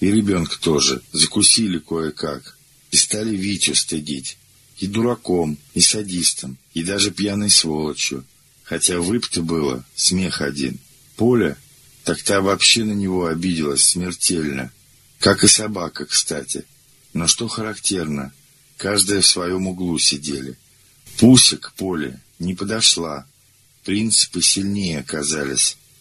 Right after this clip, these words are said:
чем потрясение. Уважаю. И нет собачки.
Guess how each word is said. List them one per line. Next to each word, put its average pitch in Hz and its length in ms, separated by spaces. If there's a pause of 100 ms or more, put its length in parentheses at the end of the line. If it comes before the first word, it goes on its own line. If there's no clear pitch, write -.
чем - 260
потрясение. 76 840 (440)
Уважаю. 80 760 (380)
И 87 100
нет 90 240
собачки. 73 720